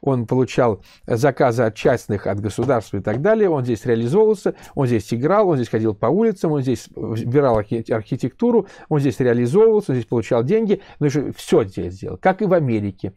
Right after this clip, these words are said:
как и во Франции, в Германии и прочее, прочее. Ну, это вот очевидно. И все свои эти комплексы засуньте себе поглубже. Вы меня извините.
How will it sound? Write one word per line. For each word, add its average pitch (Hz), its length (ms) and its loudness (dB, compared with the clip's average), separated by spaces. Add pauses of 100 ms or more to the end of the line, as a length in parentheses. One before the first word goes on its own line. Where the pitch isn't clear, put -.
(160)
как 139 200 0
и - 20 0
во 135 100 2
Франции, 180 360 0
в 135 40 -4
Германии 143 380 -2
и 135 60 -6
прочее, - 360 -6
прочее. - 360 -16 (1600)
Ну, 180 220 2
это 185 280 2
вот 170 240 -2
очевидно. 180 840 -2 (360)
И 202 140 2
все 233 380 0
свои 202 420 0
эти 196 320 0
комплексы 143 800 -4
засуньте 220 1160 0
себе 202 400 0
поглубже. 151 760 0
Вы 123 100 -4
меня 113 200 -4
извините. 90 440 -14